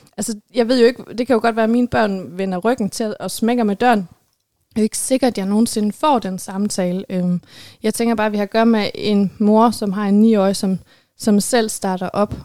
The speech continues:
Øh, altså, der vil jeg bare sige, "Yes, det er mig, hun spørger, så kan jeg få lov at svare." Øhm, fordi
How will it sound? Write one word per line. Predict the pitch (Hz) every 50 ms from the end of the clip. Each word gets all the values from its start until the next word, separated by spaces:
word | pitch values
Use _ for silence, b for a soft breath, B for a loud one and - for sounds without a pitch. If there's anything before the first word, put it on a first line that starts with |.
| - - -
Øh, | 190 180 175 175 175 180 170 170 -
altså, | 202 180 - 190 185
der | - 214 214
vil | 202 208 196
jeg | 190 185 180
bare | - 190 196 190
sige, | - - 190 175 175 _ - 233
"Yes, | 285 262 -
det | - -
er | 202
mig, | 190 202 208 254 277
hun | 262 240 208
spørger, | - - 208 196 185
så | 185 - 220
kan | - 240 226
jeg | 220 220
få | - -
lov | 202 196 196 196 196 208
at | 220 208
svare." | - - - 190 175 170 180 190 214 220 B B B B B B B B B B B B B B _ -
Øhm, | 202 196 190 185 185 185 185 -
fordi | - - 185 208 -